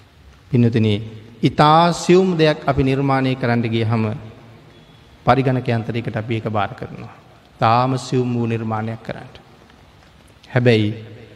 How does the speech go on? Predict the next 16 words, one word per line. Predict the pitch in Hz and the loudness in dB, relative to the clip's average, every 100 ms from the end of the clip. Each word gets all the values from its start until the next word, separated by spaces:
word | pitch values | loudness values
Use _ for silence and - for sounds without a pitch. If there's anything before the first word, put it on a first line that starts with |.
| - | -2
මේ | 123 127 156 | 2 4 4
චක්‍ර | 156 139 127 127 | 2 -2 -2 0
ලාංඡනය | 120 117 113 127 113 | 2 0 -2 -2 0
නම් | 110 110 107 107 - - - | 0 0 -2 -4 -8 -18 -10
හරියටම | - 131 143 143 139 123 | 0 2 4 2 2 0
නිර්මාණය | 123 120 120 117 117 | 0 0 0 0 -2
කරන්න | 110 113 113 | -4 -4 -4
පරිගණක | 113 117 117 113 117 | -2 -2 -4 -4 -4
යන්ත්‍රයටත් | 110 107 113 113 107 - | -6 -4 -4 -4 -6 -4
කොහොමවත් | 123 120 117 117 | -2 -2 -4 -8
බෑ. | 120 - - - - - - - - - _ _ | -12 -18 -20 -20 -20 -20 -20 -20 -20 -20 _ _
ඇයි | 123 113 110 | 0 2 2
ඒ? | 131 170 - - - - - - - - - - - - | 0 -4 -12 -20 -20 -20 -20 -20 -20 -20 -20 -20 -8 2
මේ | 135 160 196 | 6 6 4
චක්‍ර | - 160 - 165 | 2 0 2 2
ලාංඡනයේ | 131 147 156 151 139 | 4 2 0 0 0